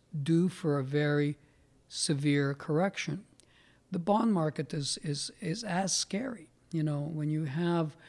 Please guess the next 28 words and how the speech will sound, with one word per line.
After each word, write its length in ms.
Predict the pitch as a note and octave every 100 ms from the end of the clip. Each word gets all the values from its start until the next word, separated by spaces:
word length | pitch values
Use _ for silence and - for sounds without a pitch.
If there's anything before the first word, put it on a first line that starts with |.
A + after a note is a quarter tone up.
| - - -
half 360 | - F3 F3 F#3
of 120 | D3
all 260 | F#2 D#3 F3+
of 160 | D#3 C#3+
the, 340 | D#3 D3+ F#3+
um, 500 | D#3+ C#3+ C#3 C3+ C3 - _ - - - _ _ _ _
investment 480 | D3 D#3+ D3+ - C#3
grade 300 | D3+ D3 C3+
bonds, 680 | D3 F3 D#3+ C#3 D3 - - -
corporate 340 | - G3+ F#3 C#3
investment 520 | C#3 C#3 - C#3+ D3+ -
grade 320 | - D3 C3+
bonds, 420 | C#3 D3+ D3+ - - - - _ -
as 220 | D#3 C#3+
triple 320 | - F3+ E3+ C3+
Bs, 400 | E3+ F#3 D#3 C#3
which 180 | C#3+ D#3
is 100 | D#3
one 140 | D#3
step 260 | - D3+ -
above 320 | C3+ C#3 C3
junk. 420 | - F#3+ D#3+ - - _ _ - _ _ _ _ _ _ _ _ _ _ - - - - _
And 140 | D3+ D#3
you 100 | D#3
have 240 | C3+ F#3
all 340 | - G3 A3 A3
of 240 | F#3 D3
this 360 | D#3+ E3+ -